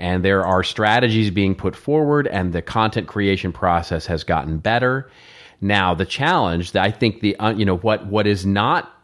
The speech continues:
immediately evident in the research, but I can kind of see between the lines here, is that there is a sort of gap coming for most of these people who have seen the improvements. And what I mean by that is that what my observation is, is that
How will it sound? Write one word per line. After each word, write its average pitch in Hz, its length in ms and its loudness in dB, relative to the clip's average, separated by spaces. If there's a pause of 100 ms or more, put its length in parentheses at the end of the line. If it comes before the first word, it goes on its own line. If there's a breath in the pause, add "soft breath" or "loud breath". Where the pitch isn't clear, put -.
immediately 113 760 0
evident 101 480 2
in 98 200 -2
the 87 100 -4
research, 85 720 -4
but 92 120 2
I 95 120 0
can 92 220 -2
kind 120 420 0
of 104 140 -2
see 98 560 0 (180)
between 104 460 2
the 87 80 0
lines 110 500 2
here, 76 400 -6 (640 loud breath)
is 110 260 2
that 104 240 -2
there 101 280 2
is 98 260 0
a 90 380 0 (160)
sort 98 220 -4
of 76 200 -10
gap 110 580 0
coming 107 520 0
for 95 200 0
most 101 480 0
of 92 140 -4
these 98 220 -2
people 95 320 -4
who 95 120 0
have 90 160 0
seen 92 340 0
the 85 120 -4 (100)
improvements. 87 800 -2 (720 loud breath)
And 98 260 -2
what 104 140 0
I 104 80 2
mean 143 240 0
by 101 160 0
that 92 240 2
is 92 200 0
that 92 240 -4
what 95 460 -4
my 92 300 0
observation 95 800 0
is, 87 200 0
is 90 200 -2
that 92 260 2